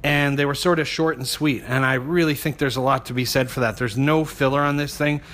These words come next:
One of my all-time favorite rock tunes, uh, "Ramble On," is the second to last or third to last track,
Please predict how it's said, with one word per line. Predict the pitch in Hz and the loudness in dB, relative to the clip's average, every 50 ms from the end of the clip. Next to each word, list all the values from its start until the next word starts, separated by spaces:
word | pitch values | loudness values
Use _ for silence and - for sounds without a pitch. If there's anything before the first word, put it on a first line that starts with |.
| - - - - - | -16 -14 -14 -8 0
One | - 156 160 | 2 4 4
of | 147 131 | 4 4
my | 143 143 139 | 2 0 2
all-time | 147 151 151 147 - 156 139 135 123 | 2 2 2 2 0 -2 -2 -2 -2
favorite | - 143 139 131 131 127 117 | 0 0 2 2 2 0 0
rock | 120 131 131 135 135 - | 0 0 0 0 -2 -2
tunes, | - - 135 127 123 123 117 110 120 | -2 -2 0 0 0 -2 -4 -2 -2
uh, | 123 120 117 117 | 0 0 0 0
"Ramble | 120 139 143 139 139 127 127 117 | 0 0 2 2 0 0 -2 -4
On," | 120 120 127 135 135 131 | -2 -2 -2 0 0 -2
is | 117 113 110 - - | -2 -4 -6 -6 -4
the | 123 120 113 110 | -4 -4 -4 -4
second | 107 - - 151 131 - 151 135 120 | -6 -4 -2 -2 -2 -2 -4 -6 -4
to | - 127 | -6 -4
last | 123 127 123 123 - - - - | -2 -2 -2 -2 -4 -4 -4 -4
or | 117 110 | -4 -4
third | 160 156 160 156 147 143 | -2 0 0 0 0 0
to | 143 131 | -2 -2
last | 131 135 131 131 - - | 0 0 0 0 -2 -6
track, | - 139 131 135 143 147 - - | -4 0 2 2 2 0 -2 -8